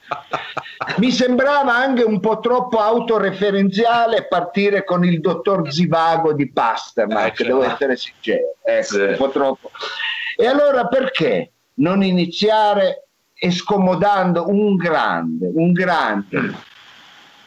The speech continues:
Speaker 1: drammaturgo teatrale, un grande scrittore teatrale, che è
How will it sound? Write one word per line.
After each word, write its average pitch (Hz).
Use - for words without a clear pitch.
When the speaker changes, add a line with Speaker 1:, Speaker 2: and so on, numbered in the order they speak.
Speaker 1:
drammaturgo 160
teatrale, 156
un 139
grande 143
scrittore 127
teatrale, 127
che 143
è -